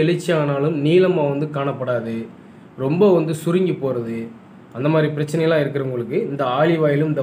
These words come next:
வாசலினையும் நல்லா தடவி மசாஜ் பண்ணி, இரவெல்லாம் நல்லா தடவி தடவி மசாஜ் பண்ணிட்டு, அப்போ நீங்க என்ன செய்யணும், தடவி மசாஜ் பண்ணிட்டு நீங்க வந்து உடல் உறவு வச்சுக்கிற கூடாது. காலையில எந்திரிச்சு சுடுதண்ணி, வெதுவெதுப்பான தண்ணியை வச்சு கழுவிடணும்.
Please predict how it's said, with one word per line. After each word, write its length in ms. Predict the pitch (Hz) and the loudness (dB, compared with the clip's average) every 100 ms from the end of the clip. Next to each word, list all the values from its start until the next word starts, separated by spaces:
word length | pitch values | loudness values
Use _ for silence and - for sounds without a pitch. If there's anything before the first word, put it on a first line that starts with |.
| 123 | -2
வாசலினையும் 560 | 135 - 147 143 139 120 | -4 -4 -4 -4 -4 -6
நல்லா 320 | 127 156 170 151 | -6 -4 -6 -4
தடவி 280 | 120 139 143 123 | -4 -2 -2 -4
மசாஜ் 320 | 113 139 143 - | -4 -2 -2 -4
பண்ணி, 160 | 120 113 113 | -8 -6 -4
இரவெல்லாம் 460 | 131 127 127 110 - - - - - - | -2 -2 -4 -8 -10 -20 -20 -20 -14 -4
நல்லா 160 | 127 127 | -4 -2
தடவி 200 | 131 131 120 | -2 -2 0
தடவி 180 | 139 135 | -2 0
மசாஜ் 320 | 123 131 139 - | -2 -2 -2 -4
பண்ணிட்டு, 340 | 113 104 123 202 - - - - - - - - - 131 | -8 -6 -4 -4 -4 -16 -20 -20 -20 -20 -20 -20 -14 -6
அப்போ 140 | 143 180 | 0 2
நீங்க 140 | 160 156 | 2 2
என்ன 100 | 170 | 0
செய்யணும், 260 | 170 170 156 147 - | 0 -2 -4 -6 -6
தடவி 200 | 139 156 147 | -2 0 0
மசாஜ் 320 | 143 156 143 | 0 0 -2
பண்ணிட்டு 260 | 135 147 160 | -6 -4 -2
நீங்க 120 | 147 139 | 0 0
வந்து 160 | 139 233 - 139 | 0 0 -2 -2
உடல் 200 | 156 156 | 0 0
உறவு 200 | 143 147 170 | 0 2 0
வச்சுக்கிற 340 | 127 - 151 139 | -2 -4 -4 -4
கூடாது. 320 | 117 107 101 196 - - | -4 -8 -6 -6 -8 -8
காலையில 360 | 127 143 170 175 | -2 2 4 2
எந்திரிச்சு 320 | 147 143 - - | 0 -4 -10 -8
சுடுதண்ணி, 320 | 156 147 143 131 | -2 0 0 0
வெதுவெதுப்பான 420 | 135 127 143 143 | -2 0 -2 -4
தண்ணியை 220 | 120 127 120 | -6 -6 -6
வச்சு 180 | 104 196 - - - - - | -4 -6 -6 -14 -20 -20 -8
கழுவிடணும். 540 | 143 147 156 135 104 | -2 2 2 0 -4